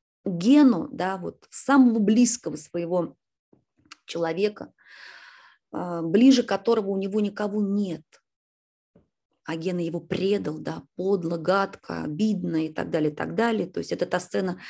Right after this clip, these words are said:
м, предательства, над которой, в общем-то, плакали все зрители. Ам, он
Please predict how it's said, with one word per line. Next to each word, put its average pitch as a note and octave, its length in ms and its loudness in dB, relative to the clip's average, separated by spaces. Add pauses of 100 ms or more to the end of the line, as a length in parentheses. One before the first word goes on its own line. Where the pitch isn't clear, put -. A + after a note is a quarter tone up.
(500)
м, E3 260 0
предательства, F#3 580 0
над E3+ 160 -2
которой, F3 340 -2
в F3 60 0
общем-то, F3+ 340 -6
плакали E3+ 360 -2
все E3 200 -6
зрители. D#3+ 560 -6 (760)
Ам, D#3 600 -2 (1800)
он G#3+ 300 -6